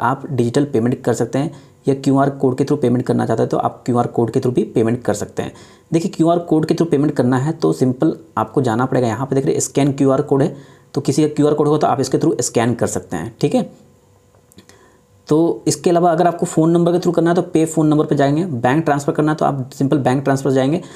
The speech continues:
और जिस पर्सन को बैंक में भेजना है उस पर्सन का पूरा अकाउंट और रीएंटर अकाउंट नंबर डालेंगे, आईएफ़एससी कोड और रिसिपिएंट का नेम कन्फर्म पे करेंगे, उसका बैंक अकाउंट ऐड हो जाएगा। तो उसके बाद जो है आप उनको बैंक अकाउंट में डायरेक्ट पैसा भेज सकते हैं। और सबसे इंपॉर्टेंट बात कि अगर आप यहाँ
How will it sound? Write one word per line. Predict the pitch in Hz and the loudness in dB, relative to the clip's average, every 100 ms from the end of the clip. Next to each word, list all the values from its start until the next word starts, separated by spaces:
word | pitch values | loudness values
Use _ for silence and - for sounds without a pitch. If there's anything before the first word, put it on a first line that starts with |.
| - - | -20 -4
और | 120 127 | -2 0
जिस | 135 | -2
पर्सन | - 123 151 | -2 -2 0
को | 160 160 - - | 2 2 0 -4
बैंक | 127 131 151 | -2 0 2
में | 139 | 2
भेजना | 123 147 | 2 0
है | |
उस | - - | -2 -2
पर्सन | 123 147 | -2 0
का | 135 | 0
पूरा | - 127 | 2 0
अकाउंट | - 123 143 160 - _ _ _ | 0 0 0 -2 -8 _ _ _
और | 117 117 | -2 0
रीएंटर | 120 135 131 131 135 | 2 2 2 2 0
अकाउंट | 131 131 135 | 0 0 2
नंबर | 135 135 | 2 2
डालेंगे, | 127 135 - | 2 2 0
आईएफ़एससी | 117 110 131 | -2 -2 -4
कोड | - 147 | -2 -2
और | - 120 | 0 -2
रिसिपिएंट | 117 135 151 135 | 0 -2 0 0
का | 123 | 2
नेम | 131 - | 0 -2
कन्फर्म | 123 127 117 135 | -2 -2 0 -2
पे | |
करेंगे, | 135 127 156 - - - | 0 0 -2 -6 -18 -12
उसका | - - | -6 -4
बैंक | 131 135 147 | -2 0 0
अकाउंट | 139 147 - | 0 -2 0
ऐड | 113 135 | 0 2
हो | 131 | 2
जाएगा। | 127 165 | 2 0
तो | - - | -2 -4
उसके | 131 175 | 0 0
बाद | 143 131 | 0 0
जो | |
है | 143 | 0
आप | - 113 - | -2 -4 -4
उनको | 131 123 - - - - 123 | -4 0 -2 -2 -16 -12 -6
बैंक | 123 123 | -2 0
अकाउंट | 131 123 | 0 2
में | 139 | 2
डायरेक्ट | 123 117 | 2 0
पैसा | 110 104 | -2 -2
भेज | 113 107 | -2 -2
सकते | - - - | -4 -8 -10
हैं। | - - - - | -12 -18 -20 -4
और | 156 | -2
सबसे | 175 175 196 | 0 0 0
इंपॉर्टेंट | 190 151 139 143 139 170 | 0 0 0 0 2 2
बात | 151 151 | 2 -2
कि | - 160 | 0 0
अगर | - 139 151 - | 0 0 0 0
आप | 131 135 | -2 0
यहाँ | 143 131 | -2 0